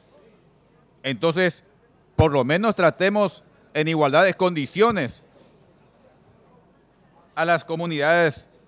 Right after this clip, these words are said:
indígenas entre sí. Y para no prolongar más de la cuenta la argumentación para que podamos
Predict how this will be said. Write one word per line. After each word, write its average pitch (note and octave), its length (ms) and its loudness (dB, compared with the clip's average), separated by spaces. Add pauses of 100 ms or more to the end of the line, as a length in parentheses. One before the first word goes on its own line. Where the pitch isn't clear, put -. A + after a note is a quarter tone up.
(220)
indígenas D3 680 -2
entre C3+ 380 -2
sí. G#2+ 260 -8 (2500)
Y D3 140 -4
para D3+ 320 4
no F3+ 600 6 (1400)
prolongar E3 680 6
más D#3 220 0
de E3 100 0
la D3+ 180 2
cuenta B2+ 540 0 (1800)
la B2+ 160 2
argumentación C#3 920 2
para A#2 240 -2
que A#2 140 -8
podamos C3 600 -2